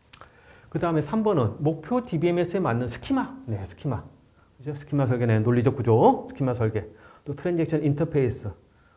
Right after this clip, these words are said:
또는 뭐 추상화 이런 과정들을 수행하는 거, 네, 디비엠에스 맞는 스키마 설계 이야기가 나오면은, 아, 이것은 논리적 설계가 되겠습니다. 그래서 일 번은, 네, 물리적 설계,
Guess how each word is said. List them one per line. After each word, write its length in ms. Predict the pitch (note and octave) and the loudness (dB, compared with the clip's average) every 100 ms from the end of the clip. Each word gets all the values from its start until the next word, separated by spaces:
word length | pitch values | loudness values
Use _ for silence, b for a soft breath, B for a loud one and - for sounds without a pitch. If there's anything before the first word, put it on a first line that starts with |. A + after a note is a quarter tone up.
| - | -10
또는 180 | B2 A#2+ | -4 -2
뭐 120 | A#2 | -4
추상화 520 | - - F#3 C#3+ - - | -6 -4 -2 -2 -4 -10
이런 180 | B2+ A#2+ | -6 -6
과정들을 460 | A#2 A2 G#2+ G#2+ G2 | -4 -2 -2 -2 -4
수행하는 380 | - B2+ A#2+ | -6 -6 -4
거, 140 | G#2+ G#2+ b b b b - | -6 -8 b b b b -12
네, 220 | G2 F2+ - | -12 -12 -12
디비엠에스 380 | - A#2+ A#2 A#2 | -6 -2 0 0
맞는 160 | G#2+ | 0
스키마 380 | G#2+ - - G3+ | -2 -6 -6 -4
설계 400 | F#3 E3+ F3 - - | -4 -4 -4 -6 -6
이야기가 220 | A2 A2+ | -4 0
나오면은, 360 | G#2 G#2 D#3 | -2 -2 -2
아, 300 | D3 - - - | -4 -8 -18 -14
이것은 400 | G#2+ F#2+ C#3+ E3 B B B _ | -12 -6 -6 -8 B B B _
논리적 400 | G#2+ F#2+ G#2 A#2 A#2 | -10 -6 -4 -4 -6
설계가 320 | C3 C3+ C3+ | -6 -4 -4
되겠습니다. 580 | C3+ C3+ - C3+ B2+ C3+ _ _ _ _ - _ _ - _ _ _ _ _ _ _ - - _ _ _ _ _ _ _ - _ _ _ _ _ _ _ - - - B B B _ | -6 -8 -8 -10 -10 -14 _ _ _ _ -20 _ _ -20 _ _ _ _ _ _ _ -20 -20 _ _ _ _ _ _ _ -20 _ _ _ _ _ _ _ -20 -20 -20 B B B _
그래서 500 | A2+ A2+ A2+ D3 D3 | -8 -2 0 0 0
일 160 | C#3+ C3+ | 2 4
번은, 640 | B2+ A#2+ F#3 A#3 - - - | 4 4 4 2 -4 -12 -2
네, 280 | A2 G2 F2 - b b b b _ | 0 0 -6 -16 b b b b _
물리적 460 | A#2 A2+ A#2+ - - | 0 2 2 -2 -4
설계, 600 | A#2+ G#2+ G#2+ B2 F#3+ | -2 0 2 2 0